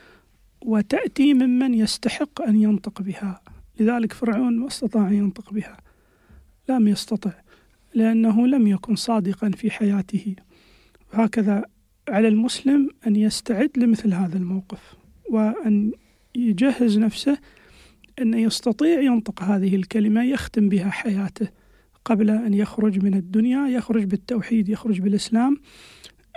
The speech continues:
لينجو، لأن لا نجاة إلا بهذا، "ومن يبتغ غير الإسلام دينا فلن يقبل منه وهو في الآخرة من الخاسرين، إن الدين عند الله الإسلام".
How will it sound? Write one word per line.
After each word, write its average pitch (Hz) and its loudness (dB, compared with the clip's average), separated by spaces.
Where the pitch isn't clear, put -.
لينجو، 220 4
لأن 247 4
لا 262 2
نجاة 233 0
إلا 233 2
بهذا، 190 -2
"ومن 233 2
يبتغ 220 0
غير 214 0
الإسلام 220 0
دينا 240 0
فلن 302 0
يقبل 208 2
منه 196 -2
وهو 220 4
في - -4
الآخرة 220 -2
من 220 0
الخاسرين، 202 -2
إن 220 4
الدين 208 2
عند 196 0
الله 202 -4
الإسلام". 208 -6